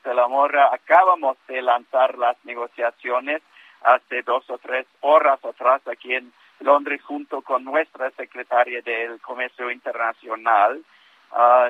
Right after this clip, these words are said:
y nos pusimos de acuerdo con que estas, ah, e-, este nuevo acuerdo, ah, e-, establecerá reglas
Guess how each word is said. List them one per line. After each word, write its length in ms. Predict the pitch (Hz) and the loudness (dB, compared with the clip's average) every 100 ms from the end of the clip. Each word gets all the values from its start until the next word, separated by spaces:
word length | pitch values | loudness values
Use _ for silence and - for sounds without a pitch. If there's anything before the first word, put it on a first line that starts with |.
| 123 143 | -2 -12
y 400 | 147 147 143 143 | -8 -6 -8 -4
nos 180 | 143 _ | -6 _
pusimos 640 | 143 147 147 156 160 - | -12 -12 -10 -8 -8 -8
de 180 | 147 139 | 0 2
acuerdo 760 | 135 139 143 147 156 156 160 - | 2 2 -2 0 0 0 0 -4
con 240 | 131 131 | -6 -6
que 340 | - 135 135 - _ _ _ | -14 -10 -10 -10 _ _ _
estas, 500 | - 143 - 147 143 - _ - | -4 -4 -2 2 2 2 _ -8
ah, 260 | 107 92 92 - - - - | -6 -6 -8 -12 -14 -14 -10
e-, 180 | 127 139 | -8 -4
este 340 | 131 127 127 127 | -2 -2 -4 -8
nuevo 760 | 131 143 147 156 151 147 139 - - - - 123 | -2 2 2 2 0 -2 -4 -10 -18 -16 -6 -6
acuerdo, 760 | - 139 151 156 160 175 202 _ _ _ _ - | -6 0 2 2 0 -2 -4 _ _ _ _ 2
ah, 240 | 123 120 | 4 4
e-, 160 | 131 131 139 | 0 -6 -6
establecerá 1000 | 147 - 139 131 127 - 131 131 151 160 147 131 120 | -8 0 2 2 -4 -10 -8 2 4 6 4 -2 -10
reglas 560 | 135 147 156 151 139 | -6 -4 -4 2 2